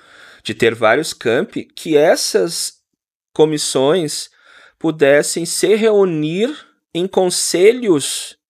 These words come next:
por campus pra debater, se apoiar política e tecnicamente,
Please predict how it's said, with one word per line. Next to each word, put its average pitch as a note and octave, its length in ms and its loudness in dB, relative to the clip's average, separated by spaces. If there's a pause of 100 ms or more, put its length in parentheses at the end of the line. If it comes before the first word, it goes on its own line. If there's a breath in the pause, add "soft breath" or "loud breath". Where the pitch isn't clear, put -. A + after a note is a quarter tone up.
(140)
por F#3 240 4
campus G3+ 600 -2 (220)
pra F3 340 2
debater, E3 840 2 (400)
se - 360 -4
apoiar A#2 640 2
política A#2 680 -6
e B2 40 -2
tecnicamente, A#2+ 960 -4